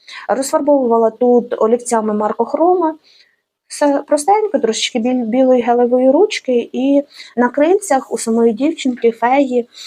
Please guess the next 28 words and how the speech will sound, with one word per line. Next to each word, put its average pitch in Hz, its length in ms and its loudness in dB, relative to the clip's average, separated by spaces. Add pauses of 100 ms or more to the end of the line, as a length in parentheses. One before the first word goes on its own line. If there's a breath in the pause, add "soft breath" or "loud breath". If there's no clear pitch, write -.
(160 loud breath)
е, 196 400 -6
блискуча 208 540 0
гелева 214 400 0
ручка, 277 460 0
така 208 200 -6
напівпрозора, 233 800 0
але 220 200 0
її 262 160 2
майже 233 340 2
не 220 100 2
видно. 196 280 -2 (300 loud breath)
До 226 120 -2
речі, 269 220 0
дуже 214 240 0
класна 220 360 -2
ручка. 247 400 -2
Я, 214 420 0 (140)
м, 202 200 -6
до 220 80 -6
того, 233 240 0
як 202 280 -2
її 214 60 -6
купила, 214 320 0
взагалі 214 360 0
не 180 80 -8
бачила 180 320 -2
таких 185 300 -10
ручок. 359 320 -2